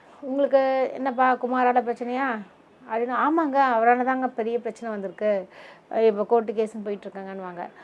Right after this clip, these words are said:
ஒரு சிலருக்கு, சரி உங்களுக்கு இந்த பேர்ல இருக்கவங்க தான், அதாவது சொல்லுவாங்களே, ஜன்-, நிலா சம்மந்தப்பட்ட பேர் இருக்குன்னுவாங்க, மதி, சந்திரா, இது மாதிரி பேர்ல வந்து யாராவது உங்களுக்கு ரொம்ப க்ளோஸ் ரிலேட்டிவானா,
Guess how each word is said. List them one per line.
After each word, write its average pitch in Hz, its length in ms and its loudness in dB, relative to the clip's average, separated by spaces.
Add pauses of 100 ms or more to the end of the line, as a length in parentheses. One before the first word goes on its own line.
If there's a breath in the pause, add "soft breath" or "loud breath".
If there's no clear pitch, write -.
(300 loud breath)
ஒரு 277 160 8
சிலருக்கு, 254 640 4
சரி 262 340 0
உங்களுக்கு 233 360 -2
இந்த 233 360 4
பேர்ல - 40 6
இருக்கவங்க 240 640 4
தான், 214 560 -2 (460 loud breath)
அதாவது 240 840 8 (240)
சொல்லுவாங்களே, 240 400 2
ஜன்-, 220 480 -6
நிலா 247 420 4
சம்மந்தப்பட்ட 220 640 0
பேர் 208 300 0
இருக்குன்னுவாங்க, 196 440 -6
மதி, 220 480 -4
சந்திரா, 214 560 -2 (500 loud breath)
இது 269 180 0
மாதிரி 269 300 2
பேர்ல 233 340 4
வந்து 214 280 4 (600)
யாராவது 220 720 4
உங்களுக்கு 208 300 0
ரொம்ப 208 280 2
க்ளோஸ் 220 280 0
ரிலேட்டிவானா, 196 680 -4